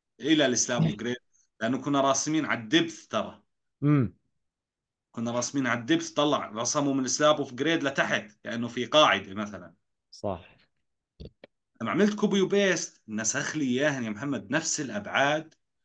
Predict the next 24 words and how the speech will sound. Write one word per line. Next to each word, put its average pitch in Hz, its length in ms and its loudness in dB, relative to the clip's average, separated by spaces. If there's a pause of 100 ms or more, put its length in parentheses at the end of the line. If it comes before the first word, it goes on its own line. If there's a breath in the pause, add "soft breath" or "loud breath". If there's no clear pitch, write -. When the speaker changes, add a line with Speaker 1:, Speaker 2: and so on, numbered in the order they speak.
(260)
Speaker 1:
في 113 160 -6
كل 139 280 2
Speaker 2:
مهم. 120 200 -2
Speaker 1:
طابق، 131 380 4
نفس 120 240 -8
الأبعاد. 104 520 -4 (220 loud breath)
طب 104 160 -4
أنا 123 180 2
عندي 120 220 2
Speaker 2:
بالضبط. - 200 -8
Speaker 1:
الطابق 123 280 -4
الأول 127 720 -2
واضح 117 300 -6
إنه 127 180 -4
مش 135 160 -4
زي 170 160 2
الطابق 110 340 -2
الثاني، 95 600 -8
والتسوية 123 1000 -2 (360 loud breath)
مش 123 140 -2
زي 196 280 6
الجراوند، 113 720 0 (100)
والجراوند 135 640 4
Speaker 2:
صح. - 60 -18